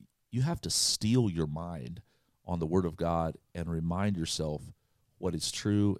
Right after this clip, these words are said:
and how we're to live in light of it. And I think that this last verse here in verse thirty, at least in this, the last verse in this section, um, you know, it, again, the thought is, you know, to not be afraid, to be courageous, let people see this. Your attitude matters in speaking to them. It's also a reminder to you of who you are,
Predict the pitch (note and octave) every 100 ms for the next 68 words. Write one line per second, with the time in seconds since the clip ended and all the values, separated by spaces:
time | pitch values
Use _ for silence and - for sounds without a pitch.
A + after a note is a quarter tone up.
0 | - E2+ F2+ F2+ F2 - D#2 E2+ F2 D#2
1 | - _ _ _ - F2+ E2 F2 F#2 D#2+
2 | D#2 - - - - G#2 G2 C3+ A2 E2+
3 | - F#2 - F#2 F#2+ - - G2 G2 F2
4 | E2 E2 D#2+ - F#2 E2+ D2+ F2 E2 D#2+
5 | - F2 E2 E2+ - E2 D#2 D#2 - F2+
6 | - D#2 D#2 _ _ _ _ _ _ _
7 | _ _ _ _ _ _ _ _ F2+ F2
8 | D#2+ - F2+ F#2 E2+ - D#2+ A1 A1+ -
9 | _ _ _ - F2 F#2 E2+ D#2+ - F2+
10 | F2 D#2+ - E2 D#2+ D2+ C2 _ - E2+
11 | F#2+ F#2+ F2+ E2 D#2+ D#2 D#2 - D#2+ F#2
12 | F#2+ - D#2+ D#2+ D2 D#2 - F2+ - G#2+
13 | F#2+ E2+ - E2 D#2 D#2 D#2+ E2+ - F2
14 | F2 - F2+ E2 E2 E2 D#2+ D#2+ E2 E2
15 | - E2+ E2 D#2+ D#2+ E2+ E2 D#2 E2+ E2
16 | D#2+ D#2 D#2+ D#2+ D#2 - E2 D#2+ - F2+
17 | E2 D#2+ D#2+ D#2+ D#2